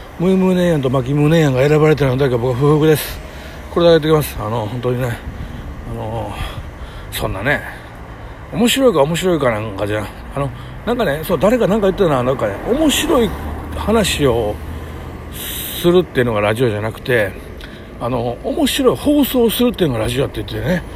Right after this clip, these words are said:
いいこと言うね。そうなんですよ。うん、あの、話なんかね、全然ね、面白いか面白くないかいいんですよ。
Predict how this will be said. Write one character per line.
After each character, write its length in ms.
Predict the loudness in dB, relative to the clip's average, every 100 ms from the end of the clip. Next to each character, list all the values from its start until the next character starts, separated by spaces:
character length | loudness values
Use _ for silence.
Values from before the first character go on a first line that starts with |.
| -12 -12 -12 -6
い 60 | -4
い 20 |
こ 100 | -2
と 80 | 0
言 100 | 2
う 20 |
ね。 180 | 2 2 -4 -6
そ 160 | 0
う 20 | 2
な 100 | 0
ん 40 |
で 60 | -2
す 60 |
よ。 100 | -6 -8 -10 -12 -12 -12 -12 -10
う 40 | -6
ん、 20 |
あ 40 |
の、 180 | -4 -4 -6 -6 -6 -4
話 280 | 0 0 2
な 80 | 2
ん 40 |
か 60 | 2
ね、 180 | 2 2 0
全 100 | 2
然 160 | 2 2
ね、 160 | 2 2 0 0 -2 0
面 140 | 0
白 180 | 2 4
い 20 |
か 80 | 4
面 140 | 2
白 160 | 2 0
く 40 |
な 120 | 0 0
い 20 |
か 100 | 0
い 40 |
い 20 |
ん 60 | 0
で 60 | -2
す 120 |
よ。 80 | -4